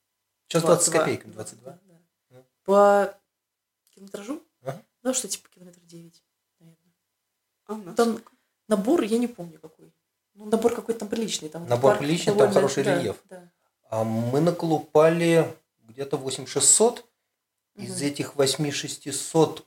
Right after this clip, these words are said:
Speaker 1: у нас сотни четыре, наверное, было на ошибке.
Speaker 2: Мгм.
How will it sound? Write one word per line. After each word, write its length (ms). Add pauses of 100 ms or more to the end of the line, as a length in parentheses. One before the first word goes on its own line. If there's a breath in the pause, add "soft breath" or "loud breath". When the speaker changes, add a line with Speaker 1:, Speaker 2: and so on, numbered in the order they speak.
Speaker 1:
у 120
нас 600 (800)
сотни 380
четыре, 480
наверное, 400
было 240
на 180
ошибке. 520 (400)
Speaker 2:
Мгм. 320